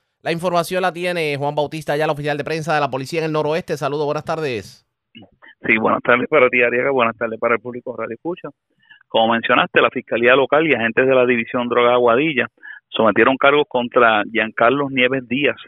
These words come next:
Speaker 2: de veinticuatro años, residente de Aguadilla, y los camullanos Emilio López Vargas, de veintiún años, y Richard Romero Rodríguez, de veintidós, esto por los delitos de violaciones a la ley de armas y sustancias controladas.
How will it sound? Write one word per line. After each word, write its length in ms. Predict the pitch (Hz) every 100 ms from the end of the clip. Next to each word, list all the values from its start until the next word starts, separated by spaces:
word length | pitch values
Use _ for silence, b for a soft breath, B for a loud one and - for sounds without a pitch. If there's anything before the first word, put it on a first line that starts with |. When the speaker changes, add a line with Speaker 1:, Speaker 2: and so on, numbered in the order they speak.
| _
Speaker 2:
de 160 | 107 110
veinticuatro 580 | 107 113 110 104 120
años, 220 | 127 147 120
residente 420 | 110 110 104 113
de 60 |
Aguadilla, 480 | 117 135 135 156 131 123 _ B B B
y 100 | -
los 120 | 151
camullanos 580 | - 139 131 135 165 156
Emilio 380 | 127 123 143 143
López 300 | 139 147 131
Vargas, 440 | 123 143 143 110 - - b _
de 120 | 110
veintiún 380 | 110 110 120 131
años, 240 | 151 151 131
y 160 | 123 104
Richard 380 | 117 123 139 131 -
Romero 460 | 120 113 110 117 131
Rodríguez, 440 | 131 127 131 139
de 80 | 127
veintidós, 500 | 135 147 147 123 123 - B B B
esto 340 | - 123 160 143
por 140 | 123
los 100 | 123
delitos 340 | 117 110 127 135
de 140 | 131
violaciones 480 | 117 107 - 120 120
a 60 | 135
la 140 | 131
ley 100 | 139
de 100 | 139
armas 360 | 143 151 135 -
y 160 | 147 180 B B B B _
sustancias 600 | - 113 117 110 - 123
controladas. 720 | - 117 113 113 101 98 101